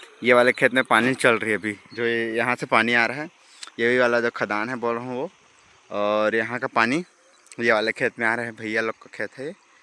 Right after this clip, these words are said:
और इधर भी पूरा धान वान है, देख सकते हो आप लोग।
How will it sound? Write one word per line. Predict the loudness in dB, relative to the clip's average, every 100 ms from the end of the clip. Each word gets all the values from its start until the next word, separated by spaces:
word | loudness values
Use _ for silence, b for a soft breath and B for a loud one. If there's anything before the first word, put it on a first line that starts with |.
| b b b _
और | -12 -8 -6 -8 -10 B -16
इधर | -4 -2
भी | -2
पूरा | -2 -2
धान | 0 -2 0
वान | -2 -4
है, | -2
देख | -4
सकते | -4 -14 -12
हो | -10
आप | -10
लोग। | -14